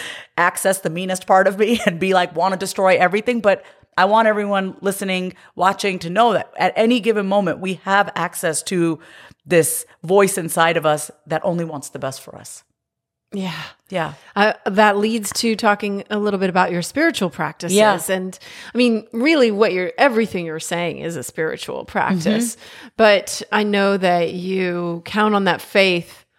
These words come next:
Speaker 2: a lot. And h-, what do you do every day to come back to that?
Speaker 1: Absolutely. So the first thing in the morning, because I, I don't know about you, Amy, as soon as I get up, it's like the barrage of thoughts.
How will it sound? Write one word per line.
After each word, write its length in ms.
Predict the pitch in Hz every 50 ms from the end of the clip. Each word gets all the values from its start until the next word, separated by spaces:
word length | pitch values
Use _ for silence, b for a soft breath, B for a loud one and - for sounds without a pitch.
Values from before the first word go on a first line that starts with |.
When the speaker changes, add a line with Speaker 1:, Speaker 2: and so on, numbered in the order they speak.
| _ _ _ -
Speaker 2:
a 80 | 175 170
lot. 480 | 160 160 180 220 240 196 151 127 -
And 160 | - 165 165
h-, 60 | 170 147 180 -
what 400 | - 196 190 202 214 196 190 180 - 202 180
do 80 | 208
you 240 | 202 180 180 196 196
do 580 | 165 156 185 196 196 196 196 196 190 190 190 185
every 200 | 175 170 185 175
day 120 | 175 175
to 60 | 175
come 180 | 170 - 170 165
back 220 | 170 175 190 233
to 100 | - 269
that? 340 | 226 156 - 113 107 - - -
Speaker 1:
Absolutely. 520 | 202 208 202 - - 196 196 202 - 185 170
So 140 | 170 196 190
the 100 | 185 185
first 600 | - - - - - 226 233 247 240 - - -
thing 360 | - 202 196 196 196 202 196 - _ -
in 280 | 190 180 180 185 185
the 100 | 180 175
morning, 440 | 170 170 170 160 156 151 156 170 180
because 300 | 185 170 - - 165 160
I, 160 | 160 160 160 -
I 60 | - 165
don't 100 | 180 185
know 60 | 185
about 180 | 175 175 165
you, 140 | 175 175 180
Amy, 240 | 180 175 175 175 165
as 100 | 160 151
soon 240 | - - 196 190 190
as 80 | 170
I 100 | 190 185
get 200 | 175 180 180 175
up, 200 | 185 185 190 185
it's 220 | - 165 - - -
like 300 | 165 151 160 151 - -
the 80 | 156
barrage 500 | 143 - 151 156 156 156 156 160 165 151
of 120 | 170 160 -
thoughts. 360 | - 170 160 160 170 -